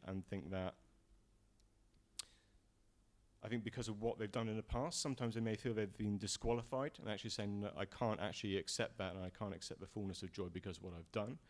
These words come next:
Um, so I'd like to take an opportunity to pray for those people and actually, uh, allow them to step into that fullness a-, again. Um, and I think second of all as well, people are just generally being in a spiritual ebb. I just really wanted to take an opportunity to pray for those sort of people as well.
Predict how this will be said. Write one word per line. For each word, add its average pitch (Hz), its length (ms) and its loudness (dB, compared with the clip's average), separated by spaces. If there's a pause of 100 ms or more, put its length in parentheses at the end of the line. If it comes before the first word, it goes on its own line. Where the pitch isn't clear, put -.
(320)
Um, 90 280 2
so 98 160 0
I'd 92 80 0
like 98 140 0
to - 60 -18
take - 180 -2
an 101 40 0
opportunity 92 480 -4
to - 80 -18
pray 98 180 6
for 87 100 -4
those 92 200 -2
people 95 340 -2
and 92 100 -2
actually, 87 340 -6 (400)
uh, 87 240 0 (100)
allow 95 320 2
them 90 140 -2
to 104 100 -8
step - 300 0
into 95 180 -2
that 92 160 -4
fullness 87 340 -4
a-, 85 200 -10
again. 87 300 -6 (560)
Um, 95 360 0
and 98 100 -4
I 101 40 -2
think 110 140 -2
second - 300 0
of 95 80 -2
all 98 140 0
as 90 100 -4
well, 95 220 2
people 110 300 6
are 98 40 -2
just 98 220 -6
generally 95 320 0
being 92 240 0
in 90 100 0
a 90 40 -2
spiritual 90 480 -2
ebb. 82 200 -4
I 90 80 -4
just 92 180 -8
really 98 120 -2
wanted 87 260 -4
to - 60 -12
take 98 140 -8
an 92 60 -4
opportunity - 360 -8
to - 80 -18
pray 90 140 -4
for 80 100 -10
those 90 180 -4
sort - 120 -6
of - 80 -12
people - 200 -10
as 90 120 -8
well. 90 200 -4